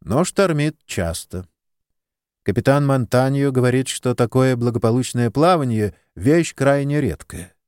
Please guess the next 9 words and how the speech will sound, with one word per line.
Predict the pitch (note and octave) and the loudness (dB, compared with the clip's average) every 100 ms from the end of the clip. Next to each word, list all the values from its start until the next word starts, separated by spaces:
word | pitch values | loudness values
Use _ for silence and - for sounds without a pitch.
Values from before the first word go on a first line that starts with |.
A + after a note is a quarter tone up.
| _ _ _ _ _ _ | _ _ _ _ _ _
Помню, | E2 B2 B2+ B2 A#2 G2 - _ | -2 0 2 0 0 -4 -8 _
с | - | -6
какой | A2+ C#3 C3 | -2 2 0
чуть | - B2+ G#2 | 0 -4 0
ли | A#2+ | 0
не | C3 | 2
ненавистью | B2+ A2 C3 F3+ G3 - F3+ D#3 | 2 0 0 0 -2 -2 -2 2
команда | C#3 C3+ A#2+ G#2+ | 2 2 0 0
корабля, | A#2+ A#2 G#2 F#2+ B2 | 0 0 0 0 -2